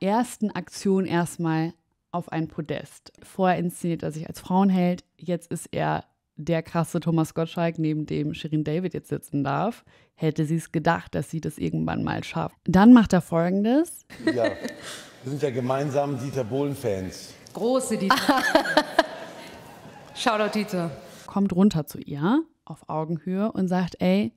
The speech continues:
Speaker 1: wir beide, wir haben ja einen gemeinsamen Feind, Dieter Bohlen. Das schafft jetzt erstmal Verbindung.“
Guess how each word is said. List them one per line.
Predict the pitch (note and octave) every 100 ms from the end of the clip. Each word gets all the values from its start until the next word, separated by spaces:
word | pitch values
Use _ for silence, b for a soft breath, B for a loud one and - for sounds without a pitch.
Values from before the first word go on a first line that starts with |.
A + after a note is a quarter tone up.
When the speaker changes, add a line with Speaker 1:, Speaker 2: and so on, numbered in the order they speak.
| _
Speaker 1:
wir | F3 G#3+
beide, | G3 F3+ F#3 G3 G#3+ - _ -
wir | E3+ E3+
haben | F3
ja | F3
einen | F3
gemeinsamen | E3+ E3+ E3 E3+ E3+ E3+ b b b b b
Feind, | - D#3 D3 - - _ _
Dieter | F3+ E3 D3+
Bohlen. | D#3+ D#2+ - E3+ _ _ _
Das | E3+ D#3+
schafft | - F3+ -
jetzt | F#3
erstmal | - F3 F3
Verbindung.“ | E3 D#3+ E3+ D#3+